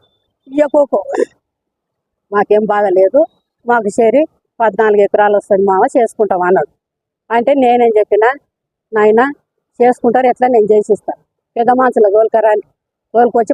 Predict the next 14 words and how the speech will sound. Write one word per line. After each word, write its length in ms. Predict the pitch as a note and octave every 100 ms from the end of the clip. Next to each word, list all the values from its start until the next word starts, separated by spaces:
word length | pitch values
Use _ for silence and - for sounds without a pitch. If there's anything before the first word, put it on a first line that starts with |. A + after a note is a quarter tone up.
| -
పారకాత 340 | A#3 G#3+ A3 G#3+
రాసుకోండి, 560 | G#3 G#3 - G3+ - - _ _ _ _ -
రాసుకొని 600 | A3+ B3 - B3 C4 E4 - _ _
పారకాత 340 | A#3+ A#3+ B3+ A#3
రాసుకున్నాక 720 | A3 A3 - A#3+ A3+ A3 C4+ D#4+ _ _ _ _ B3
ఓ 100 | A#3
క్లాస్ 380 | - B3 B3 B3
అన్ని 160 | A3+
తోలుకొచ్చుకొని 640 | G3+ A3+ A#3+ G#3+ - G3 - _ _ _ _
కొలతలు 440 | A#3+ A#3+ B3+ B3 A#3+
చేసుకోండి, 460 | A#3 - A3 F3+ - _ _ _ _ -
కొలతలు 280 | B3 B3+ B3+
చేసుకొని 460 | B3+ A#3 C4 C4
మళ్ళా 320 | D4 B3 B3+